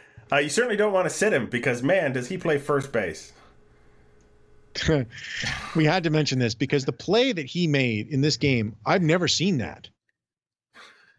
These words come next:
Speaker 2: He came in to field a, a, a slow hit ball,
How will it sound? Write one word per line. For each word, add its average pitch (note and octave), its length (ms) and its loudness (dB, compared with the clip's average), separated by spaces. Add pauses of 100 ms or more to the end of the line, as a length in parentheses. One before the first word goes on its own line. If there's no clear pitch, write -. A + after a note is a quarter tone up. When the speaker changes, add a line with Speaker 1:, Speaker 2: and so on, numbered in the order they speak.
(640)
Speaker 2:
He C#3+ 180 4
came G#3 260 4
in A3 100 4
to G3 60 2
field F#3+ 300 0 (220)
a, - 40 0
a, C#3 280 2
a C3+ 80 0
slow F#3 340 2
hit D3+ 260 0
ball, B2 440 0